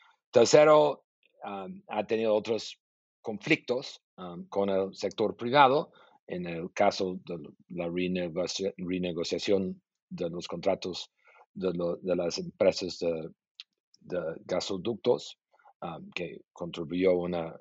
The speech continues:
generación de desconfianza, aunque se resolvió en, al final en una forma favorable.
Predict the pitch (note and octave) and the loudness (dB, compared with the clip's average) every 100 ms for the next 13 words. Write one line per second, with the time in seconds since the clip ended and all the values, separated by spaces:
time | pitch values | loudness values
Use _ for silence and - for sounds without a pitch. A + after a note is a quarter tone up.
0 | - - E2+ E2 D#2 G2 F2+ E2+ D#2+ D2+ | -16 -12 -8 -6 -4 -2 -2 -2 -4 -6
1 | - E2 - F#2+ F#2+ C#3+ A2+ A2+ F2 F2 | -8 -8 -6 -4 4 4 4 -2 -4 -6
2 | - E2 D2+ D2 E2 E2+ F2 D#2+ D#2 E2 | -8 -8 -8 -8 -8 -4 -4 -6 -12 -20
3 | - - D#2 - F2 E2+ - - E2+ F2 | -18 -14 -14 -12 -12 -10 -14 -16 -14 -12
4 | - F3 E3 - G#2 C#3 D#3 C#3+ - | -12 -12 -10 -8 0 6 8 6 0